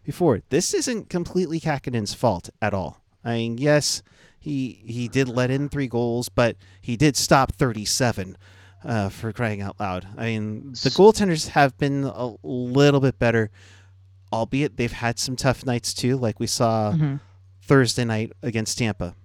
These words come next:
Speaker 2: Thursday, the entire team had a tough night. Like, that was just not pretty. But, like, you're gonna get scored on when you never have possession time. And the league's becoming, I've said this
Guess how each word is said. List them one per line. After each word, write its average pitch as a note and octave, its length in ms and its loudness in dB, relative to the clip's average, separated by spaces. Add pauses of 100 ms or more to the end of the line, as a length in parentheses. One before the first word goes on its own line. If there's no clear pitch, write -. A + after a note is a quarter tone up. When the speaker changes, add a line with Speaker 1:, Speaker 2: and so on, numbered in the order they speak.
(2000)
Speaker 2:
Thursday, F3+ 580 6
the C#3+ 100 2
entire C#3+ 280 0
team C3+ 340 -4
had B2+ 160 0
a B2 120 0 (100)
tough C3+ 320 0
night. B2+ 440 -4
Like, B2 340 -6
that C3 180 2
was G#2+ 160 -4
just - 320 -14
not A#2+ 380 -4
pretty. D3 360 4 (120)
But, - 180 2
like, E3 320 -2 (580)
you're F3+ 200 -4
gonna G3 240 -2
get G3+ 160 -4
scored D#3 420 -2
on F3 120 0
when D3 140 -4
you D3 120 -6
never C#3+ 260 -2
have C3+ 160 -2
possession B2+ 460 -4
time. B2 340 -8
And D#3 160 2
the D3 40 4
league's D#3 280 2
becoming, D#3 420 -2
I've C#3 140 -4
said D#3 160 -2
this F3 240 -6